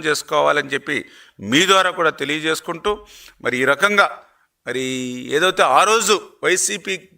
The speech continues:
గెలుస్తుందని నమ్మబలికి ఆ రకంగా ఆత్మహత్యలకు కారకులైనటువంటి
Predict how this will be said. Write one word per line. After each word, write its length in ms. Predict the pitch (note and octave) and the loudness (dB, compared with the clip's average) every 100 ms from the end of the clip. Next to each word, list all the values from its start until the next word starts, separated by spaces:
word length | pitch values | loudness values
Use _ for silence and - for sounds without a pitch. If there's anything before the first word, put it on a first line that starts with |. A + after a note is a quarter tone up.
| B2+ | -4
గెలుస్తుందని 600 | D3+ G#3 - A#3 G#3 F#3 C#3 B2+ | -2 -2 -2 0 2 0 0 0
నమ్మబలికి 640 | E3+ A3 G#3+ G#3+ G#3+ A3 E3+ - _ _ _ _ _ _ | 2 4 4 2 2 0 0 -6 _ _ _ _ _ _
ఆ 140 | - B2 D3 | -4 2 2
రకంగా 320 | A3+ A#3 A3+ D3 F3+ | 4 4 4 4 0
ఆత్మహత్యలకు 640 | - G#3 G#3+ G#3 G3+ - | 0 2 2 2 -4 0
కారకులైనటువంటి 800 | F3+ F3+ F3 F3+ E3+ E3 D#3+ D#3 | 2 2 0 -2 -2 -4 -8 -6